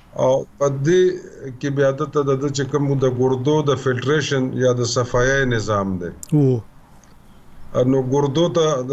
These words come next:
Speaker 1: دمې کولو مکور شي، ځکه چې دا کوم وایټل ارګنز دي،
Speaker 2: مهم.
Speaker 1: نو دا خو د مور د نس نه شروع شي تر اخري سلګۍ پورې دا ټول فعال وي او کار کوي.
Speaker 2: او.
Speaker 1: بل موږ سره څه ذریعه نشته چې دا موږ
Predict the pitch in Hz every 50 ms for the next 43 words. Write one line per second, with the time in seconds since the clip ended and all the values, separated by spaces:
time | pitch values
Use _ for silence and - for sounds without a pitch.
0 | 135 131 135 139 139 143 147 143 143 143 147 143 143 139 139 135 131 139 139 139
1 | 147 131 113 135 147 160 175 127 170 147 135 151 143 139 151 151 147 - 165 160
2 | 160 151 151 170 190 180 180 165 147 139 139 135 131 139 135 131 120 117 131 135
3 | 131 123 - - - - 151 147 131 127 131 123 113 123 127 131 135 131 127 151
4 | 160 156 - 135 143 143 139 123 135 131 131 139 143 156 160 160 143 143 139 143
5 | 151 170 151 - 156 147 131 117 135 143 151 156 131 127 143 127 - 127 123 127
6 | 120 - 131 135 156 156 151 - 139 127 127 123 127 123 123 123 123 120 123 120
7 | 113 120 123 127 123 135 135 127 117 - - 117 104 113 123 135 143 143 131 127
8 | 123 113 107 113 - 117 104 95 85 - - 73 76 - - - - - 139 135
9 | 135 131 120 110 - - - - - - - - - - - - - - - -
10 | - 120 131 170 170 170 170 170 170 160 156 151 156 147 - 151 139 127 143 143
11 | 143 147 156 165 165 175 170 165 156 - 139 120 127 127 123 131 131 131 135 131